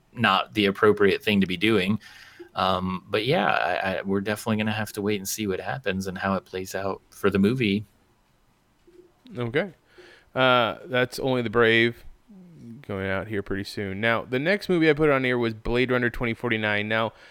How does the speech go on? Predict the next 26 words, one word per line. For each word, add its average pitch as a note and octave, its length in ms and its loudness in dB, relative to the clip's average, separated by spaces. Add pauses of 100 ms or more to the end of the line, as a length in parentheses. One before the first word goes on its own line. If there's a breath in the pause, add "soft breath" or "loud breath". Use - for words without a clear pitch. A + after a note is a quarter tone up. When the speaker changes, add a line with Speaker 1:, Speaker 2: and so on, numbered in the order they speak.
(380 loud breath)
Speaker 2:
I C#3 80 4
normally F#3 560 4
wouldn't D3 340 0
put D3 400 2
a C3+ 880 2
sci-fi B2+ 480 2
genre A#2 380 4
movie A2+ 400 0
on A2+ 520 -4
the C#3 160 -4
list D#3+ 380 2
for C3+ 320 0
Oscar C#3+ 420 -4
grabs. F#3 600 0 (560 soft breath)
However, D3 760 6
Speaker 1:
Mm-hmm. - 100 -2
Speaker 2:
it's B2 160 -2
directed A#2+ 320 2
by A#2 140 6
Denis A2+ 380 2 (100)
Villeneuve, A2+ 760 2 (100)
and G2 720 0 (340)
he A2+ 460 0
had A#2+ 320 4
The B2+ 100 2
Arrival D3+ 540 2